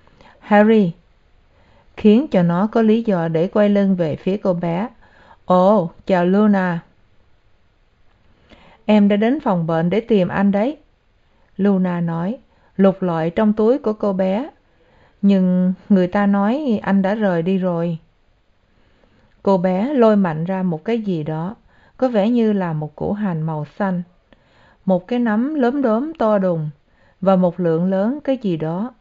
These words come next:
trông giống phân mèo lên tay Ron. Cuối cùng, kéo ra một cuộn giấy da bẩn thỉu cho Harry. "Em được dặn đem cái này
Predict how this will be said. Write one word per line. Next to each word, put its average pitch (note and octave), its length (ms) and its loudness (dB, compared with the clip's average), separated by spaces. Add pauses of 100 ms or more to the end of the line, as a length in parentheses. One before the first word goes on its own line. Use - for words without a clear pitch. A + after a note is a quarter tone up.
(120)
trông F#3 280 0
giống G3+ 300 -2
phân G3 260 0
mèo D#3+ 340 -6 (160)
lên F#3 280 -4
tay F3 240 -4
Ron. E3+ 320 -6 (640)
Cuối A#3 200 0
cùng, D#3+ 360 -6 (420)
kéo A3 240 2
ra B3 140 -2
một E3+ 240 -4
cuộn D3+ 240 -4
giấy F3+ 280 -2
da F#3+ 240 -2
bẩn E3 280 0
thỉu F3 300 -2
cho G3+ 160 0
Harry. F3+ 480 0 (1500)
"Em F3+ 420 4
được F3+ 240 2
dặn E3+ 300 2
đem G3+ 200 4
cái B3 120 0
này F#3+ 200 2